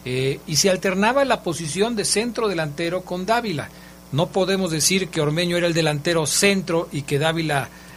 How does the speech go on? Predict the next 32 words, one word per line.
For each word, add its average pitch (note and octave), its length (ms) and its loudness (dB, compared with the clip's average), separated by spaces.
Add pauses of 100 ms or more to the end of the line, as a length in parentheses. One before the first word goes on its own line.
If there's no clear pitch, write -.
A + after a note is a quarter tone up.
(180)
eh, C3+ 180 0
circulaba D#3 760 4
o C#3+ 100 0
flotaba D3 520 2
detrás D3+ 360 -2
de D#3+ 160 0
él, F#3 100 -4
porque F3+ 320 -4
también E3+ 360 0
a F#3+ 60 2
veces F3+ 520 0 (100)
Dávila E3+ 380 2
estaba E3+ 300 0
adelante F#3 440 0
y F3+ 100 0
Ormeño D3+ 520 -2
funcionaba C#3 720 0 (420)
un C#3+ 100 2
poco C#3+ 260 0
atrás. - 400 -4 (380)
En E3 120 4
los F3 120 2
primeros G#3 340 2
cuarenta E3+ 300 2
y D#3+ 60 -2
cinco F#3+ 320 0
minutos, G#3+ 480 0
León E3 440 0
hizo D#3+ 340 -2
un D3 200 0
buen D3 220 0
trabajo G3+ 520 2